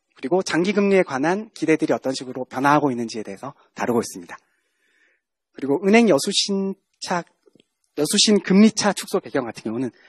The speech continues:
이 장기 금리와, 금리와 또 채권 시장의 어떤 장기 금리와는 또 별개로 또 간접 금융이라고 하죠. 은행을 통해서, 은행과 같은 금융 중개 기관이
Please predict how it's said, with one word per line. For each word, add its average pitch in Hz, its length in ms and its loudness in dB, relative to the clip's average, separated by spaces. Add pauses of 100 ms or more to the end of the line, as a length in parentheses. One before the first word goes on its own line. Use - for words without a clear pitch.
(160)
이 110 80 -12
장기 190 320 0
금리와, 190 380 2 (260)
금리와 156 320 0
또 156 180 2 (380)
채권 240 260 0
시장의 214 260 0
어떤 156 200 -2
장기 175 260 0
금리와는 165 400 2
또 143 120 -10
별개로 127 440 -4 (600)
또 110 300 -20 (600)
간접 156 500 2 (480)
금융이라고 147 500 -2
하죠. - 300 -16
은행을 190 260 6
통해서, 170 440 0 (340)
은행과 185 300 6
같은 139 480 -6
금융 147 360 0
중개 127 300 -6
기관이 120 460 -6